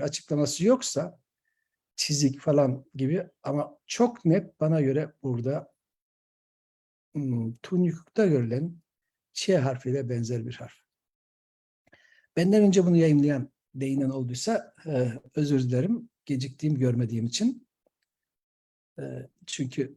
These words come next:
yoğun olarak son, hmm,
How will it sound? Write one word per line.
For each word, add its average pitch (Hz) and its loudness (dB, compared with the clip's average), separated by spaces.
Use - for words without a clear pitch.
yoğun 165 4
olarak 147 0
son, 156 0
hmm, 120 -8